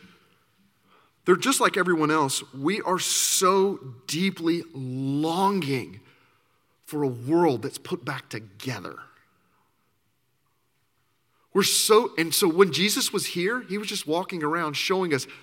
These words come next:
little pictures, little vignettes of a world that is right. When he would undo death,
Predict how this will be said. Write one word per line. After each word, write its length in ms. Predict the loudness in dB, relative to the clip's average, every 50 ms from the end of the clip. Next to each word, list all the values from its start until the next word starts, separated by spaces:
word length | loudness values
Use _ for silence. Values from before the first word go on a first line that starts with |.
| -20 _ _ -12
little 280 | -6 -2 -2 -2 -2
pictures, 640 | -4 -6 -8 -8 -8 -6 -6 -8 -8 -6 -8 -8 -12 _ _ _
little 260 | -4 0 4 6 6 6
vignettes 560 | 6 2 2 2 0 -2 -2 -4 -6 -10 -10 -10
of 80 | -6 -6
a 40 | -6
world 500 | -6 -4 -2 -2 0 0 -2 -4 -8 -14 _ _ _ _ _ -16
that 100 | -14 -12
is 140 | -12 -12 -14 -18 -20 -18 -16
right. 460 | -12 -10 -12 -12 -12 _ -16 -16 -16 _ _ _ _ _ _ _ _ _ _ _ _ _ _ _ _ _ _ _ _ _ _ _ _ _ _ _ _ _ _ _ _ _ _ _ _ _ _ _ _ _ _ _ _ _ _ _ _ _ _ _ _ _ _ _ _ _ _ -20 -20 -20 -20 -20 -20 _ _ _ _ _ _ _ _
When 160 | -4 -4 -2
he 100 | -2 0
would 200 | 0 0 0 0 2 4
undo 440 | 4 6 6 4 0 0 0 0 0
death, 560 | 2 4 4 4 4 4 -2 -8 -16 -20 -20